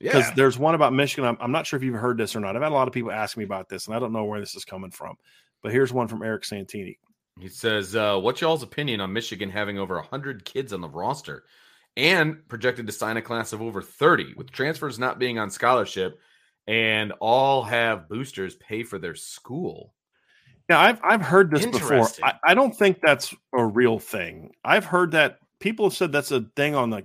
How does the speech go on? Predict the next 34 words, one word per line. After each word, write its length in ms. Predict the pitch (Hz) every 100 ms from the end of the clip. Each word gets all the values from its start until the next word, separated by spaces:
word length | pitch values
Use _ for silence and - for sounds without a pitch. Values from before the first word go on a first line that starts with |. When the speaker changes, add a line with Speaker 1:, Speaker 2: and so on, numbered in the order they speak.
| -
Speaker 2:
some 160 | 147
of 60 | 143
the 80 | 117
two 180 | - 139
four 180 | 131
seven 300 | 110 135 143
boards. 260 | 135 143 131
I 60 | 139
don't 80 |
know 100 | 143
if 100 | 131
it's, 120 | 127 120
like, 140 | 107
the 100 | 110
Michigan 480 | 107 135 - 147 131
board, 320 | 135 139 123
the 80 | 110
Notre 160 | 104 123
Dame 200 | 143 127
board, 260 | 131 131
the 60 | 98
national 320 | 120 123 135
board. 180 | 127 131
I 60 |
have 80 | 120
no 180 | 120 113
clue. 340 | 110 107 - - _ 131 _ _ _ -
Uh, 100 | 107
I 140 | 110 139
don't 140 | -
go 160 | 117 120
over 100 | 107
there, 240 | 95 90 -
but 300 | 107 104